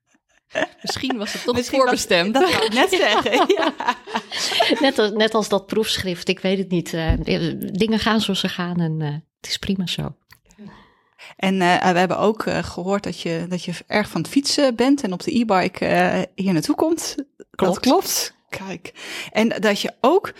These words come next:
Speaker 2: en dat vonden we ook wel intrigerend, je, je, ehm, C O twee afdruk berekent.
Speaker 3: Zeker. Oh,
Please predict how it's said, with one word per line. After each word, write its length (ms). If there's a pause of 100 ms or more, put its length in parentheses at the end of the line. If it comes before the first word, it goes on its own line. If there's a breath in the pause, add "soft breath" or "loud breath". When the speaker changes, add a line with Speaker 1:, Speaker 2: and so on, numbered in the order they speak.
(320 loud breath)
Speaker 2:
en 80
dat 260
vonden 340
we 60
ook 80
wel 80
intrigerend, 680 (280 loud breath)
je, 280
je, 420
ehm, 420
C 220
O 100
twee 300
afdruk 600
berekent. 920 (160)
Speaker 3:
Zeker. 720
Oh, 200